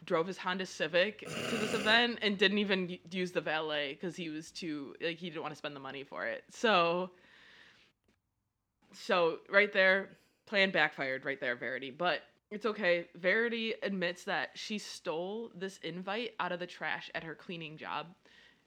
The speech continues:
Speaker 1: So they're both kinda, like, out of place here.
Speaker 2: Yeah.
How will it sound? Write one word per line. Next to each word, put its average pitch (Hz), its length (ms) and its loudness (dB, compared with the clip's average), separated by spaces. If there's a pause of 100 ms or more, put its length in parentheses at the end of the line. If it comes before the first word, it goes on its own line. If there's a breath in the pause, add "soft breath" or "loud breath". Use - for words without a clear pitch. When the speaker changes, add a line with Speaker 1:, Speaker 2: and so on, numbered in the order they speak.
(140 soft breath)
Speaker 1:
So 185 640 4
they're 185 160 2
both 165 320 0
kinda, 143 220 -8
like, 135 260 -10
out 143 120 0
of 139 80 -10
place 143 320 -8
here. 185 340 -8 (720 soft breath)
Speaker 2:
Yeah. 196 460 -4